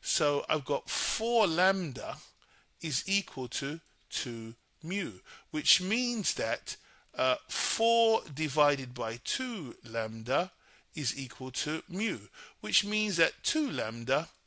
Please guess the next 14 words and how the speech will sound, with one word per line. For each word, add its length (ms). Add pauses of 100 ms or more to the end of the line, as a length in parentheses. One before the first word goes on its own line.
(460)
is 240
equal 380
to 380
mu. 280 (420)
Now 160
I 140
can 160
solve 320
simultaneously. 880
I'm 180
gonna 140
put, 480 (420)
uh, 480
mu, 680